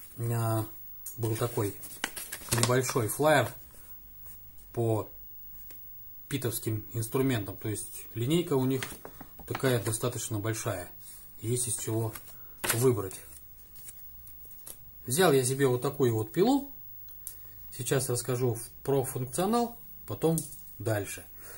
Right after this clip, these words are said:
Ну, не то чтобы про функционал, про органы управления. Органов управления у него практически так никаких-то и нет.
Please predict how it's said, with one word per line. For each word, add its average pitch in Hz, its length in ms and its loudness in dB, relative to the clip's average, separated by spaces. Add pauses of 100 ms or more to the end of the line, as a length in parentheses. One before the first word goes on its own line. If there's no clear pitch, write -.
(1160)
Ну, 247 140 8
не 202 140 8
то 247 100 6
чтобы 147 300 6
про 156 100 6
функционал, 190 720 6 (100)
про 165 240 8
органы 151 360 6
управления. 123 600 2 (1900)
Органов 233 340 8
управления 185 460 8
у 160 60 8
него 170 140 8
практически 143 440 2
так 123 120 2
никаких-то 131 520 2
и 120 60 4
нет. 139 300 0